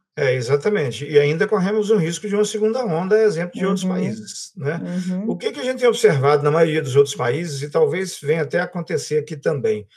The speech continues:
Speaker 1: Nas segundas ondas, ou na persistência da pandemia, a mortalidade, ela, ela não acompanha, ou seja, mesmo que o número de casos, às vezes, se mantenha estável ou aconteça uma segunda onda,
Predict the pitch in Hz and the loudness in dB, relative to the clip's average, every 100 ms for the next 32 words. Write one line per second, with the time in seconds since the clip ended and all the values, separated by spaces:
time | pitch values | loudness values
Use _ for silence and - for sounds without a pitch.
0 | _ _ _ _ _ - 196 196 202 233 | _ _ _ _ _ -2 0 2 6 8
1 | 233 143 127 165 196 139 131 156 160 135 | 6 4 2 2 2 2 2 2 2 -2
2 | 170 - 139 - 175 196 - 139 - 139 | -6 -6 -8 -6 -6 -6 -6 -4 -4 -4
3 | 123 117 160 185 127 - _ _ _ _ | -4 -6 -4 -2 -4 -6 _ _ _ _
4 | _ _ _ - 160 185 - 208 202 135 | _ _ _ -8 -2 -2 2 4 4 4
5 | 156 196 196 214 233 202 185 190 202 202 | 4 4 2 0 -2 -2 -2 0 0 -2
6 | 196 190 190 196 196 175 180 202 208 220 | -2 -2 -2 -4 -6 -8 -4 -2 -2 -2
7 | 190 165 143 135 123 135 143 190 214 214 | -2 2 2 2 -6 -4 -4 -4 -2 0
8 | 208 202 180 - 143 139 143 127 143 139 | 0 0 -4 0 2 6 4 4 0 0
9 | 143 135 160 170 139 127 120 117 160 180 | -4 -4 -4 -4 -4 -4 -2 -2 -2 -2
10 | 185 165 139 143 139 139 131 131 151 139 | -4 -8 0 0 0 -6 -8 -6 -4 -2
11 | 123 180 185 123 117 | -2 -2 -2 -4 -6